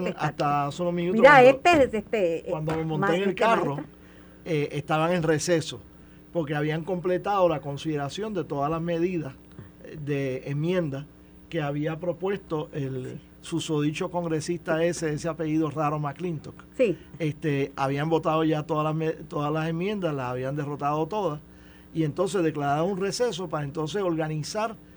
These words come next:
Speaker 2: la votación final para récord de cada una de las enmiendas, oficialmente derrotándolas, para después pa-, pasar a votar por la medida como tal.
Speaker 1: Yo lo que oí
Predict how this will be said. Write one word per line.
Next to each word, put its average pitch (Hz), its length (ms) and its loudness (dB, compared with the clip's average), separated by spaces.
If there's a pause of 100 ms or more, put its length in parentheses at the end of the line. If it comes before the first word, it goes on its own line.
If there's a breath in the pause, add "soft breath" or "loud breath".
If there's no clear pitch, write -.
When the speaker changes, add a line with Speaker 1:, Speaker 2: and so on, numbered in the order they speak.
(180 loud breath)
Speaker 2:
la 151 220 2
votación 165 580 -2
final 202 540 -4 (720 loud breath)
para 165 240 2
récord 170 420 0
de 143 120 -2
cada 151 240 0
una 180 160 2
de 175 80 6
las 180 120 0
enmiendas, 185 480 -2 (200)
oficialmente 151 760 -4
derrotándolas, 160 720 -2 (460 loud breath)
para - 200 0
después 151 340 -4
pa-, - 140 -16 (160)
pasar 196 420 2
a 170 60 4
votar 151 400 0 (180)
por 151 140 2
la 151 120 0
medida 147 440 0
como 131 240 -8
tal. 120 160 -10 (260)
Speaker 1:
Yo 302 120 6
lo 349 80 4
que 349 120 4
oí 359 180 4